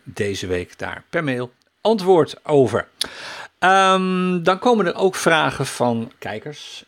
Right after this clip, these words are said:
en Facebook-gebruikers over de video die ik, eh, vorige week heb opgenomen, of anderhalve week geleden in het weekend, eh, waarin ik met Erwin heb gesproken, Erwin Bekkers, over de tools die hij heeft gemaakt, eh, om,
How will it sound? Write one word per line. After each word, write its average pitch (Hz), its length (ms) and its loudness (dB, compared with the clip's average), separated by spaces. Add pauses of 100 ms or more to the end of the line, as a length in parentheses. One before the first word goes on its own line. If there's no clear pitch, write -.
en 104 340 -8
Facebook-gebruikers 104 1300 -4 (100)
over 117 320 0
de 95 120 -2
video 104 460 -2
die 92 260 -10
ik, - 100 -20
eh, 101 80 -8 (160)
vorige 139 420 -4
week 160 100 -6
heb 175 100 -18
opgenomen, 147 340 -10
of 131 60 -14
anderhalve 117 360 -4
week 107 120 -4
geleden 180 240 2
in 175 60 -4
het 135 100 -8
weekend, 180 340 -10 (420)
eh, 113 440 -2
waarin 127 240 -4
ik 120 100 -10
met 113 220 -10
Erwin 170 340 -6
heb 147 160 -10
gesproken, - 600 -8
Erwin 110 400 -6
Bekkers, 147 480 -6 (360)
over 117 560 -4
de 101 300 -6 (120)
tools 196 320 -4
die 120 160 -2
hij 107 140 0
heeft 104 200 -2
gemaakt, 104 520 -8 (120)
eh, 107 100 -6 (680)
om, 120 360 -6